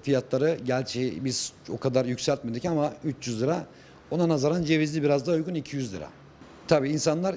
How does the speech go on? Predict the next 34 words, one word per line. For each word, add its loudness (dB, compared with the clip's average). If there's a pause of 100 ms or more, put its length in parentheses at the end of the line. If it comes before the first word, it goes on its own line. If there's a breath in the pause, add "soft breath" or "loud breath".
cevizliye 2 (140)
rağbet 0
ediyor -2
çünkü -6
fıstıklı -8
çok 0
pahalı 2
olduğu 0
için -2
herkes 0
cevize 2
yöneliyor. -2 (180)
Bu 2
fiyatlardan 2
aşağı 2
baklava, 2
e, -2 (140)
mümkünse 0
almayın 2
çünkü -4
merdiven 2
altı 2
oluyor. 0 (300 loud breath)
Sağlığınızla 4
oynamayın. 0 (640 loud breath)
Yani 0
bakın 2
hijyen 2
olan, 2 (460)
e, 0 (100)
güzel 2
dükkanın 0
tatlı -2
yiyebilirsiniz. -2